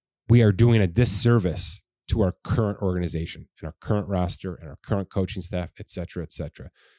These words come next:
This league has and makes so much freaking money that to budget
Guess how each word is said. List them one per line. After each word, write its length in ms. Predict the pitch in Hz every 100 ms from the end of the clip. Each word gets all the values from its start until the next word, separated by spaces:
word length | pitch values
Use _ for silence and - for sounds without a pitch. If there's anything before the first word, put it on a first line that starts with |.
| _ _ _ _ _ -
This 220 | 127 -
league 200 | 156 135
has 360 | 113 117 135 127
and 220 | 117 113
makes 380 | 101 - - - _
so 460 | - - - 107
much 240 | 113 127 -
freaking 420 | - 117 - 113
money 400 | 95 90 65 - _ _ _ _ _ _ _ _ _ _ _ _ _ _ _ _ _ _
that 260 | 110 117 104
to 100 | 123
budget 560 | 104 113 120 143 208